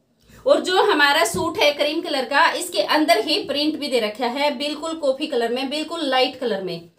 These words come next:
इस कपड़े के अंदर ही print दे रखा है, आपको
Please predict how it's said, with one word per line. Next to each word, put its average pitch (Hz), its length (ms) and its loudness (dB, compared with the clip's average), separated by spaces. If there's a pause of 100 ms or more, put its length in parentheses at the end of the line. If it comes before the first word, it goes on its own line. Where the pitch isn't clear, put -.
(280)
इस - 100 -20
कपड़े 311 300 0
के 311 200 0
अंदर 320 320 2
ही 285 260 -2
print 277 280 -4
दे 226 120 -2
रखा 196 300 -4
है, 262 180 -2 (480)
आपको 269 400 0